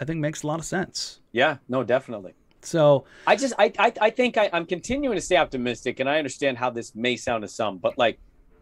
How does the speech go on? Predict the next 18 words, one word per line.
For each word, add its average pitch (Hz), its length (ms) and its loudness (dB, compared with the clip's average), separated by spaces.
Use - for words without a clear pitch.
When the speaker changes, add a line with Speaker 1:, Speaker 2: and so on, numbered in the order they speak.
Speaker 2:
I 147 60 -2
can 156 180 -4
just 190 220 -2
see 190 200 -10
pathways, 131 920 0
and 117 160 -6
you're 123 80 -4
reading 156 320 0
the 156 100 0
right 131 300 0
things. 120 380 -4
I 117 40 -2
think 110 200 -10
you're 98 100 -12
hearing 147 280 -2
the 143 100 0
right 123 240 2
things, 113 300 -4